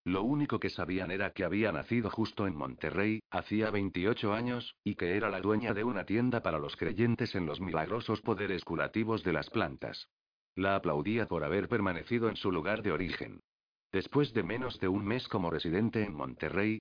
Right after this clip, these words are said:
se preguntaba cómo podía haber vivido en algún otro sitio antes.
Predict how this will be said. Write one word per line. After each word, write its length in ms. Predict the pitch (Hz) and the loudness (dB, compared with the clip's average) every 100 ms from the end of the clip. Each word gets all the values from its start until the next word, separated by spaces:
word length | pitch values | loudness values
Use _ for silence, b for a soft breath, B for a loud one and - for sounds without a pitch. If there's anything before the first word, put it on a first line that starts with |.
| - | -8
se 200 | - 107 | -4 -2
preguntaba 640 | 98 95 92 85 110 117 | 0 0 0 0 0 0
cómo 300 | 117 113 107 | 0 0 0
podía 360 | 95 90 107 101 | 0 -2 0 0
haber 200 | 87 101 | 0 0
vivido 400 | 87 98 98 76 | 0 0 0 -2
en 80 | 73 | -4
algún 320 | 69 98 101 | -2 0 2
otro 280 | 117 113 107 | 2 0 -2
sitio 340 | 143 107 98 | -2 2 0
antes. 500 | 67 62 58 - | 0 -6 -10 -10